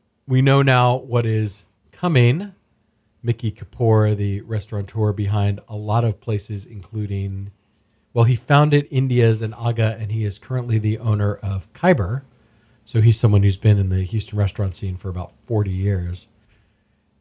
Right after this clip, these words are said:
Um, he tried to run Indica. He couldn't run Indica in, in the same way, in the,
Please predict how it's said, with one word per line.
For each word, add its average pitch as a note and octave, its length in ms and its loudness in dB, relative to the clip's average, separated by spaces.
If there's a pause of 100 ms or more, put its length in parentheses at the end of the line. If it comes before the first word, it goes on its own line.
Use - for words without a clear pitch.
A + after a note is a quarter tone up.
Um, G#2+ 400 2 (160)
he D#3+ 100 0
tried F#3 240 2
to F3 80 -2
run D#3+ 140 4
Indica. C#3 480 4
He C3 100 4
couldn't B2+ 240 -2
run A#2 180 -2
Indica G#2+ 520 -2 (560)
in, A2+ 260 0
in A2+ 160 0
the G#2+ 60 -2
same A2+ 260 2
way, A#2 120 -4
in A2+ 140 2
the, G#2+ 140 0